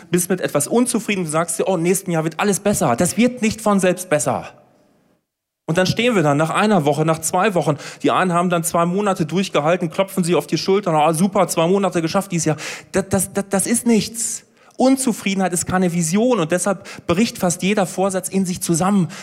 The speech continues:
Was wir brauchen, ist Vision. Eine tiefe Überzeugung für das, was wir tun in unserem Leben. Und nicht eine Hoffnung, „Okay, okay, wird schon alles irgendwie werden.“ Nichts wird werden.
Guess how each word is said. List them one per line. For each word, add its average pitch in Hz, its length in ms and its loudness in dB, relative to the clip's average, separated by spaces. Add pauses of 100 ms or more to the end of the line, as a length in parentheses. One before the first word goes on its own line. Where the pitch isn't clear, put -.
Was 170 140 -2
wir 175 80 -2
brauchen, 170 280 0
ist 160 160 -2
Vision. 165 480 2 (920)
Eine 135 220 -2
tiefe 214 400 -2
Überzeugung 170 640 0
für - 160 -2
das, 170 240 0
was 160 160 -2
wir 143 80 -2
tun 196 220 0
in 160 100 0
unserem 143 240 0
Leben. 156 480 -2 (360)
Und 135 120 2
nicht 180 240 2
eine 139 240 -2
Hoffnung, 175 320 0
„Okay, 165 520 0
okay, 156 280 -2 (400)
wird 220 160 -4
schon 180 180 -2
alles 180 300 -4
irgendwie 143 280 -6
werden.“ 160 200 0 (280)
Nichts 160 280 2
wird 151 140 0
werden. 87 420 -4